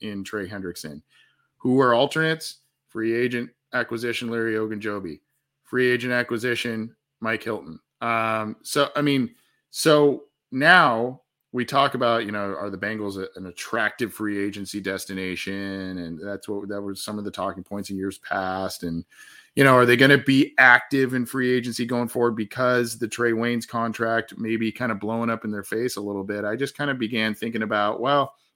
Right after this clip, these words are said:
we can talk and f-, uh, talk about and focus on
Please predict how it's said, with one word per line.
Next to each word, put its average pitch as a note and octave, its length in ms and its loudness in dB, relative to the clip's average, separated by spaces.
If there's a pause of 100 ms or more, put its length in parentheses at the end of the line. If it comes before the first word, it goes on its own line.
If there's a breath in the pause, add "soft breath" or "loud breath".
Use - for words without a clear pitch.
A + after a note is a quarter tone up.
(120)
we D#3+ 80 2
can D#3 200 2
talk F3+ 420 2 (100)
and A#2+ 140 -4
f-, - 180 -16 (120)
uh, - 100 -10
talk D#3 280 2
about D#3 240 4
and G#2+ 120 -12
focus E3 420 0
on G2 380 -4